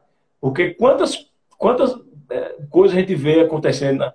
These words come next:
na sociedade que são motivadas por informações equivocadas, que circulam por canais, é, sem credibilidade, né? É, é, isso, isso é, isso é, é uma coisa que eu, eu,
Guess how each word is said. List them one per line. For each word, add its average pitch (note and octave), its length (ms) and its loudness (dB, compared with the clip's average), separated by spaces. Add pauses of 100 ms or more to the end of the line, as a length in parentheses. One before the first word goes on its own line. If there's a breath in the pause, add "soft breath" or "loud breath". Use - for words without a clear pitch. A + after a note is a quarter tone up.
na A#2+ 120 0
sociedade B2+ 580 0
que E3+ 100 -6
são E3 360 4
motivadas D#3+ 480 4
por D#3+ 120 -6
informações D3+ 520 0
equivocadas, D3+ 640 2 (340)
que E3 140 -2
circulam F#3 460 4
por F#3 100 8
canais, E3+ 720 2 (300)
é, C#3+ 300 4
sem E3+ 180 0
credibilidade, B2+ 880 4
né? - 300 -8
É, - 280 -6
é, - 360 -8
isso, A#2+ 240 -12
isso - 140 -4
é, - 80 -4
isso D#3+ 180 0
é, F3 440 2
é D#3 60 4
uma D#3 100 4
coisa F3+ 140 -2
que - 80 0
eu, F#3+ 140 4
eu, D#3+ 160 -2